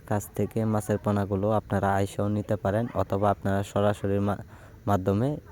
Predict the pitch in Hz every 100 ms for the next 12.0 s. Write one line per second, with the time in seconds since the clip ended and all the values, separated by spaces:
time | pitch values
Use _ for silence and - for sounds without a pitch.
0 | - 101 101 104 104 98 - 95 - 101
1 | 104 104 104 95 - 98 98 101 101 -
2 | 95 113 143 - 104 - 104 101 101 98
3 | 98 95 135 - - - - - - -
4 | - - 98 110 135 147 - 120 120 120
5 | 117 107 110 107 143 180 - - - -
6 | - - - - - - - - - -
7 | - - - - - - - - 117 135
8 | 139 143 - 123 123 113 120 - 123 113
9 | - 120 117 107 104 131 - - - 127
10 | - 113 104 107 101 110 101 113 107 101
11 | 101 104 107 107 104 107 110 - 98